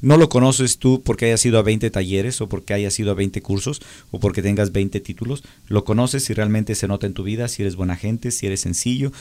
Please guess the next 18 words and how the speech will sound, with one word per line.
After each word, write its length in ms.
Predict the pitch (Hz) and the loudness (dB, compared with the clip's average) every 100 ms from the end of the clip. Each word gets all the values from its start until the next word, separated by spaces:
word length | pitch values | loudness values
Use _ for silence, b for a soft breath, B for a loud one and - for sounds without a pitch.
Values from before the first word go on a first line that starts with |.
| B | B
si 160 | B - | B -4
eres 180 | 95 - | -4 -2
humilde, 480 | 95 107 123 131 131 B B | 0 0 0 -2 -4 B B
si 500 | - - 104 98 95 | -10 -6 -4 -2 -4
sabes 340 | 87 101 95 | -2 -2 -2
escuchar, 460 | - - 104 117 123 | -6 -10 -6 -2 -2
si 140 | - | -4
sabes 320 | - 95 92 - | -8 -6 -6 -4
amar. 320 | 95 120 - b b b - | -2 -2 -4 b b b -8
Entonces 440 | 104 107 104 110 | 0 2 2 2
sí 140 | - | 0
puedes 340 | 127 113 107 98 | 0 0 0 0
decir 300 | 95 117 110 | -2 -2 -2
que 100 | 101 | -4
has 80 | - | -2
conocido 440 | 95 92 - 92 | -2 -2 -2 -4
a 40 | |
Dios. 260 | 87 90 - | -4 -10 -12